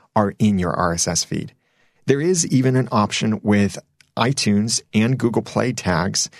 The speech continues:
to block an episode from appearing in those directories, but it doesn't block those apps from downloading those specific episodes. You might want to use that in cases where you have an otherwise clean show, but you have one explicit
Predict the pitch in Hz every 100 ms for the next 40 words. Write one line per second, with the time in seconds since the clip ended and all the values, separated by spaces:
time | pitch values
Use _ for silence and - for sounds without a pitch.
0 | - _ - - 123 98 110 104 117 127
1 | 135 107 117 117 110 101 92 90 - 95
2 | - - 151 113 101 101 107 _ _ _
3 | - 127 120 107 110 107 95 - 101 92
4 | 131 - - 92 85 - - - _ _
5 | _ - 120 110 127 127 143 - 107 107
6 | - 113 104 101 - - 131 107 - -
7 | - - _ - 110 101 95 104 120 113
8 | 98 95 92 87 87 - 92 - 82 -
9 | - - - 71 - - _ _ _ -
10 | 117 113 104 104 95 98 92 92 92 92
11 | - 95 - 85 95 90 92 95 87 -
12 | 92 90 90 - - 143 113 104 127 113
13 | 98 98 98 95 95 101 101 90 - 98
14 | - 87